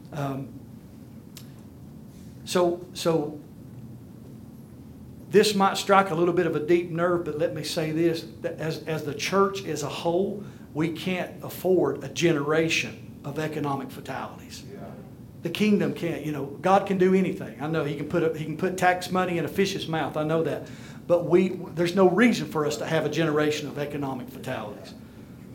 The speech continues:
Speaker 1: The reason that some people are, are called, correctly called, self-made millionaires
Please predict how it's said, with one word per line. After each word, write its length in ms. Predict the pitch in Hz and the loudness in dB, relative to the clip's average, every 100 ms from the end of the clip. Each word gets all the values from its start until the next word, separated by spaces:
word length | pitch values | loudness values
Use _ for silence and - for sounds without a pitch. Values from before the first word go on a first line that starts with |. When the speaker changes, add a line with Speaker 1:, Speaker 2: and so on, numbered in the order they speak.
| - - - - - - - - - - - - - - - | -16 -16 -16 -16 -18 -18 -18 -18 -16 -16 -16 -18 -18 -10 2
Speaker 1:
The 120 | 170 | 4
reason 520 | 202 285 277 240 196 | 6 6 6 4 2
that 140 | 180 - | 2 2
some 260 | 233 254 | 2 2
people 460 | - 185 185 175 147 | 2 2 2 0 0
are, 200 | 147 147 - - | -2 -4 -10 -4
are 180 | 143 143 | -4 -4
called, 840 | - - 233 170 143 151 - - - - - | -4 4 8 8 6 4 0 -8 -14 -16 -2
correctly 480 | 175 214 220 165 | 4 4 4 -2
called, 440 | 160 147 143 151 - | 0 0 2 0 -2
self-made 680 | - 202 226 226 196 190 185 | 4 6 6 6 6 6 6
millionaires 840 | 190 185 151 135 131 147 160 | 8 8 6 2 0 -2 -4